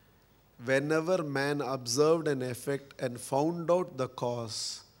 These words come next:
it is discovery. The discovered God is that formless presence. And that's what Jainism also refers to. God is a formless presence.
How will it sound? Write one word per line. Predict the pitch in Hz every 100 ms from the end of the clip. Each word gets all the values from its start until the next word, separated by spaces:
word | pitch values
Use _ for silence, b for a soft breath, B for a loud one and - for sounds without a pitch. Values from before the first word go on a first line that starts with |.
| b b _
it | 139 147
is | 151
discovery. | 131 135 - - 123 113 - - _ _ _ _ _ b b b b b b b b _ -
The | 123
discovered | 123 131 156 - - 180 185 185 139
God | 135 127 127 -
is | 120
that | 147 -
formless | - 143 156 156 156 151
presence. | - 143 123 131 123 113 - - - - - - - - - _ _ _ _ _ b b b b b b
And | -
that's | 127 139
what | 147
Jainism | 143 147 147 135 147
also | 160 185
refers | 151 139 160 139
to. | 160 156 - _ b b b 131
God | 143 147 147
is | 139 151
a | 156
formless | - - 147 151 165 156 139 -
presence. | - 135 - 139 123 113 131 - - -